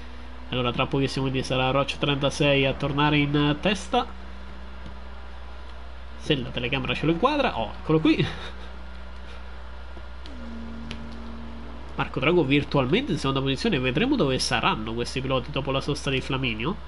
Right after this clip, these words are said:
Direi che per seguire i piloti ai box la visuale dall'elicottero è decisamente la migliore.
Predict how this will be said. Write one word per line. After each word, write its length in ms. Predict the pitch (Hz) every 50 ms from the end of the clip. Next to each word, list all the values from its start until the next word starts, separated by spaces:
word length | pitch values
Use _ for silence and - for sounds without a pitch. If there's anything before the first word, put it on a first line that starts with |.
| - - - - - - - - - - - - - - - - - - - - - - - - - - - - - - - - - - - - - - - - - - -
Direi 180 | - 156 135 131
che 120 | 131 123 - -
per 160 | 151 143 147
seguire 380 | - - 143 143 143 147 143
i 40 | 147
piloti 280 | 151 147 147 143 143 143
ai 60 | 139
box 500 | 147 147 143 - - - - 131 131 - - - - - - - - 170
la 100 | 135 127
visuale 640 | 127 127 - 147 135 135 135 135 135 - - 156 156 -
dall'elicottero 720 | 147 139 135 139 143 139 - 151 143 - - 139 139 135
è 160 | 135 131 135 - - -
decisamente 540 | 156 151 156 170 156 160 151 151 147 151
la 60 | 143 143
migliore. 460 | 147 147 156 208 262 277 285 302